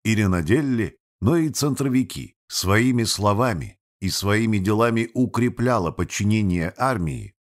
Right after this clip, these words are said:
руководству империалистских разбойников как немецкой, так и англо-французской группы,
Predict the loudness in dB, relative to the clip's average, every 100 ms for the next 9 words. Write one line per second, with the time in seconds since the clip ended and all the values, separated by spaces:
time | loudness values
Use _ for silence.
0 | _ 0 2 2 0 -2 -2 -2 0 0
1 | 0 2 2 2 0 -2 -4 -4 -2 -2
2 | 0 0 0 -2 -2 -4 -14 _ -4 -2
3 | 0 2 2 -2 -6 -8 -8 -16 -2 -2
4 | 0 -4 -2 -2 0 0 0 -2 -2 -2
5 | -4 -2 -4 0 0 -2 -6 -14